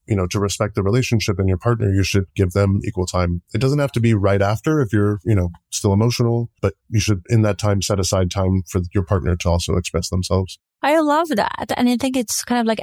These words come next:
Speaker 2: adding the timing piece is really important, because what often happens that when we're feeling shameful about something, we just wanna kind of blur it out. And I have clients that they blurt out things, or, like, a-,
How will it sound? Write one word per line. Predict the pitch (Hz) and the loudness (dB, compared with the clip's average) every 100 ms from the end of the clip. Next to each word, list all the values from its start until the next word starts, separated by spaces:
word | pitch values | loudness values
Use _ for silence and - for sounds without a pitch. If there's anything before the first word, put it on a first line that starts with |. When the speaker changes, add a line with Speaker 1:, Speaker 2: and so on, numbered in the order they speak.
| - | -4
Speaker 2:
adding | 202 214 220 214 | -2 0 2 2
the | 208 | 2
timing | - - 233 220 202 190 | -2 -2 2 4 6 4
piece | - 190 185 196 | 2 -2 0 0
is | 180 - | -2 0
really | 190 185 185 | 0 2 2
important, | 180 - 202 208 - - 214 | 0 0 -2 -2 -2 -2 -2
because | 233 226 | -2 -4
what | 226 | -2
often | 220 226 233 | 0 0 0
happens | 226 214 214 208 202 | -2 0 -2 2 2
that | 202 196 | 2 0
when | 214 | 2
we're | 220 240 | 2 0
feeling | - 233 226 | 0 0 2
shameful | 220 - 247 254 214 214 185 | 0 0 0 0 0 0 0
about | 190 196 208 240 | 0 0 0 0
something, | 220 202 196 220 247 - - - - | -2 -2 -2 -2 -2 -4 -8 -8 -2
we | 233 233 233 | 0 2 2
just | 214 226 - | 0 -2 0
wanna | 226 226 | 0 0
kind | 247 | 0
of | 220 | -2
blur | 240 233 226 | 0 2 2
it | 208 | 0
out. | 208 - - - _ | -2 -4 -10 -12 _
And | 220 | -2
I | 220 | 0
have | 220 - | 0 -2
clients | - 214 214 220 - | -2 0 2 0 0
that | 214 | -2
they | 208 208 | 0 0
blurt | 208 220 214 | 2 2 2
out | 214 214 | 0 0
things, | 214 208 220 220 | 0 2 2 2
or, | 214 | 2
like, | 214 202 | 0 -2
a-, | 135 196 | -4 -4